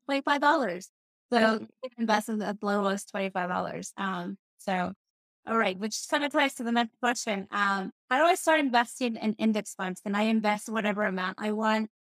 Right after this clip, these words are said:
Speaker 1: or does it have to be a certain amount to begin with?
Speaker 2: Yeah, so you can start with whatever amount that you wanna start with. Um, I think that's one of the biggest misconceptions is, is people think investing is almost kinda like a, kinda like a one-time thing. Like, "Oh, I invested five thousand dollars and then I'm gonna see if it grows."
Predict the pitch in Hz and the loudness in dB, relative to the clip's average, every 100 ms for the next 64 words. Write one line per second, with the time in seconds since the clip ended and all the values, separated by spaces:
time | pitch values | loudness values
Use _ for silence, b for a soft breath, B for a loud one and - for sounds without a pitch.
0 | _ _ - 208 214 208 202 196 196 - | _ _ -2 0 2 0 -2 0 -2 -2
1 | 202 208 190 196 - 202 196 202 - 190 | -6 -6 -8 -10 -8 -6 -4 -6 -6 -4
2 | 180 180 185 190 185 - - - - 202 | -4 -4 -6 -10 -12 -12 -12 -14 -18 -20
3 | _ _ B B B B B - 214 208 | _ _ B B B B B 0 2 2
4 | - - 254 285 359 339 220 202 - 196 | -4 -2 0 2 0 0 2 2 0 -4
5 | - 185 185 196 190 - 190 190 175 175 | -2 0 2 2 0 0 0 0 0 -2
6 | - 196 190 190 202 190 - - - 107 | -4 -2 -2 -2 -2 -4 -6 -6 -2 -2
7 | 208 - B B B 196 190 - 247 311 | -4 -8 B B B 4 4 4 4 4
8 | 302 269 226 214 196 196 - 190 - 185 | 4 2 2 2 0 -2 -2 -8 -6 -6
9 | - 190 226 233 214 185 190 - 190 190 | -4 -2 2 2 2 -2 -6 -6 -4 -4
10 | 190 185 185 - - 180 185 - - 202 | -2 -2 0 -2 -2 -6 -6 -8 -6 -4
11 | 196 202 190 202 - _ - 185 180 180 | -2 -2 -2 -4 -6 _ -6 -2 -2 -2
12 | 180 170 175 180 175 165 180 220 190 - | 0 0 -2 -4 -2 -2 0 2 0 2
13 | 233 233 262 254 262 254 254 254 269 254 | 2 2 0 -2 0 2 2 2 2 4
14 | 208 190 190 190 196 196 208 208 - 226 | 2 0 0 2 2 0 0 -2 -4 -4
15 | 214 214 208 202 180 - | -4 -4 0 0 0 -6